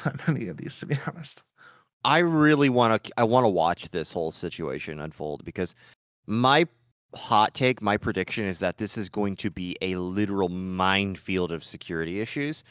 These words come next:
Speaker 2: and also potentially legal issues. Because distributing, like, um, intellectual property, like, can get really tricky in terms of legality, and the whole uncensorable thing just terrifies me.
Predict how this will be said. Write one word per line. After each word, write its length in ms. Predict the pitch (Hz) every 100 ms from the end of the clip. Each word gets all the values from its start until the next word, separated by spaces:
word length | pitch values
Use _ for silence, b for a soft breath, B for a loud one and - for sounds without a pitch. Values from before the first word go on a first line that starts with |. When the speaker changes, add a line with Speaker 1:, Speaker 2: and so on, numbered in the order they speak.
| b b
Speaker 2:
and 140 | 104
also 300 | 107 113 -
potentially 500 | 123 - 117 104 104
legal 360 | 85 92 95 113
issues. 400 | 120 135 131 - B B _ _ _ _ _ _ _ _ _ -
Because 520 | 139 - 156 131 - 107
distributing, 1000 | 165 208 - 220 143 143 151 143 127 107
like, 320 | 110 101 - _ _ _ _ _ _ _ _ _
um, 420 | - 107 95 85 82 _ _ _ _ _ _ _ -
intellectual 400 | 127 131 131 120
property, 400 | - 95 95 110
like, 280 | 98 87 - - 78 - _ -
can 160 | - 139
get 140 | 139
really 360 | 101 107 123 117
tricky 500 | - 113 - 170 233 -
in 80 | 101
terms 220 | 120 110
of 100 | 95
legality, 640 | 95 85 90 110 139 175 - b b
and 140 | - 123
the 80 | 131
whole 160 | 175
uncensorable 760 | 160 120 117 131 120 127 139 143
thing 320 | 160 165 160
just 280 | - 117 -
terrifies 640 | - 110 117 - 151 160 175
me. 220 | 190